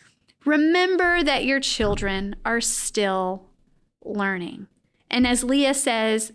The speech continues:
they only have a small portion of the same information that we have,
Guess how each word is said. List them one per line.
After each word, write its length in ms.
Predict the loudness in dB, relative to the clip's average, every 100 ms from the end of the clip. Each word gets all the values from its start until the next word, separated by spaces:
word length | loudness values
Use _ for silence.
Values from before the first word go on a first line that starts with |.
| -2
they 300 | 0 0 0
only 460 | 2 4 4 4 2
have 400 | 0 -2 -2 -2
a 100 | -4
small 480 | -4 -2 0 0 0
portion 720 | -4 -4 -2 -2 -4 -6 -6 -8
of 160 | -8
the 100 | -4
same 640 | -4 -2 -2 -2 0 0 0
information 1080 | -2 -4 -4 -4 -4 -4 -6 -6 -6 -8 -6
that 240 | -6 -6
we 400 | -4 0 2 2
have, 840 | 0 -4 -6 -10 -12 -14 -16 -20